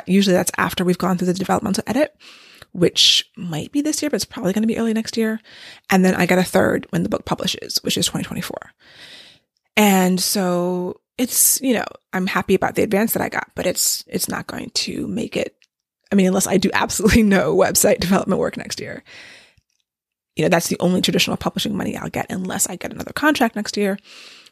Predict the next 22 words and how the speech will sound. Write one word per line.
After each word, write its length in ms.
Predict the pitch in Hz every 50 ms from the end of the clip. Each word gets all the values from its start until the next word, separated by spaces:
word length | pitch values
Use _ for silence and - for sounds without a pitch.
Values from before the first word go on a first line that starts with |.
| _ _
which 460 | 285 285 349 370 - - - - -
could 140 | - - -
happen 380 | 254 - - - - 202 190 202
potentially. 680 | - 202 - - - - - - - - - - 208 -
But, 360 | - - - - - - - - _ _ _ _ _ _ _ _ _ _ _ -
um, 480 | - 190 190 185 180 175 175 175 175 -
you 100 | - 190
know, 80 | 175 -
the 60 | -
self-publishing 600 | - - 175 - - - - 185 190 - 202 190 -
income 440 | - 180 180 - - - - - -
on 180 | - - 190 190
its 160 | - - -
own 200 | - - - -
is 140 | 202 - -
not 280 | - 151 - - -
going 140 | - - -
to 60 | -
be 140 | - - -
anywhere 300 | - 165 165 - - -
near 180 | - - - - -
that 200 | - - -